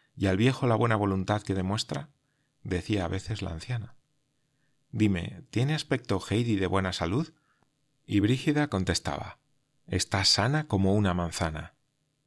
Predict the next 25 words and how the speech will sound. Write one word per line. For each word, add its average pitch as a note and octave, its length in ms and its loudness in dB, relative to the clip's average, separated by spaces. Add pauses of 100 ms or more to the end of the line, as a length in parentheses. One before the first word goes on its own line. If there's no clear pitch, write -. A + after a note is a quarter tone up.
(800)
Heidi D3 380 4
había G2+ 300 2
llegado F#2 340 2
a G#2+ 60 -2
querer F2+ 300 0
mucho A2+ 340 0
a - 20 4
la E2+ 100 0
abuela F2 360 0
ancianita, F2 560 -6 (260)
y G2+ 140 2
cada G2 200 4
vez A#2 120 2
que A#2+ 140 2
recordaba F#2 520 0
que E2+ 140 -2
nadie, F#2+ 400 -2 (240)
ni G2+ 160 2
siquiera C3 460 2
el A#2+ 80 4
abuelo, F#2 440 2 (220)
podía G2+ 320 2
devolverle F#2 540 0
la G#2 120 0
vista, B2+ 380 -4